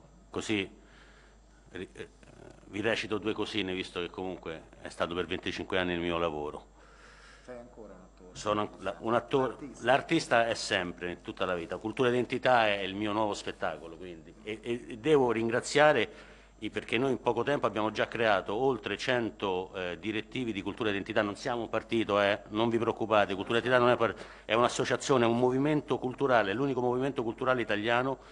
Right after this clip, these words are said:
Speaker 1: che si batte per rilanciare il nostro paese attraverso la nostra straordinaria storia, identità e cultura. Quindi su questo, però abbiamo ormai cento direttivi in giro per l'Italia, quindi si sta crean-,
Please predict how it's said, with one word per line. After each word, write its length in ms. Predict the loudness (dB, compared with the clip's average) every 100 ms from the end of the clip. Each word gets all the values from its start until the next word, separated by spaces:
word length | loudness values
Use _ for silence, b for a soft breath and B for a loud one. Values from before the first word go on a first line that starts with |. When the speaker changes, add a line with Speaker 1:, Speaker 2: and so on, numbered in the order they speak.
| b b
Speaker 1:
che 100 | -4
si 200 | -2 -2
batte 500 | 2 4 4 0 0
per 140 | 0 0
rilanciare 580 | 0 0 4 4 4
il 80 | 2
nostro 340 | 2 0 -2 -2
paese 380 | 0 0 0
attraverso 500 | -2 0 0 -2 -2
la 80 | 0
nostra 400 | 0 -2 -2 -4 B B B
straordinaria 640 | -2 0 2 2 2 0
storia, 680 | -4 0 4 4 4 0 -2
identità 480 | -8 -8 -6 -2 -2
e 80 | -2
cultura. 480 | -10 -14 -14 -12
Quindi 360 | -6 -4 -4 -8 -10 b b b b b
su 200 | -10 -4
questo, 300 | -4 0 2
però 120 | 2
abbiamo 420 | 2 2 0 0
ormai 460 | -2 2 4 2 -2 -8
cento 380 | 0 2 4 2
direttivi 440 | 0 -2 0 2
in 60 | 2
giro 200 | 4 2
per 160 | 2
l'Italia, 360 | -2 -4 -6 -6
quindi 280 | -6 -8 -10 B B
si 160 | -12 -6
sta 160 | 0
crean-, 380 | 2 4 4 2